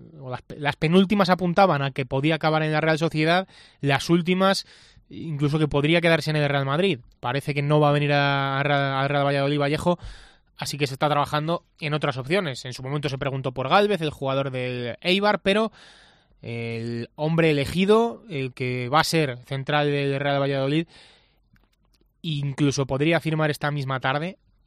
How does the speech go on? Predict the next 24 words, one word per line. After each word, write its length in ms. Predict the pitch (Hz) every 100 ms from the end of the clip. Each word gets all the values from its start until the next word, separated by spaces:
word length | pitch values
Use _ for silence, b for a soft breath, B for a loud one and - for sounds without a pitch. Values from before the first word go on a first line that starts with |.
| -
es 320 | 156 180 - _ _ _ _
Joaquín 560 | - 147 135 196 220 -
Fernández, 720 | - 156 160 175 135 110 -
el 100 | 120
jugador 400 | - 123 135 175
del 120 | 196
Almería, 400 | 180 147 151 160
el 60 | 127
capitán 520 | 127 131 123 175 143 b b -
del 180 | 143
Almería, 500 | 135 131 156 170 117 - _ _
a 80 | 127
pesar 240 | 135 143
de 80 | 151
su 80 | 151
juventud, 340 | 135 135 196
veintidós 520 | 156 127 127 135 160
años, 320 | 180 196 220 B B -
no 180 | 156 180
tiene 160 | 160
experiencia 420 | 143 143 135 131
en 60 | 135
primera 300 | 143 143 147
división, 560 | 143 143 190 233 254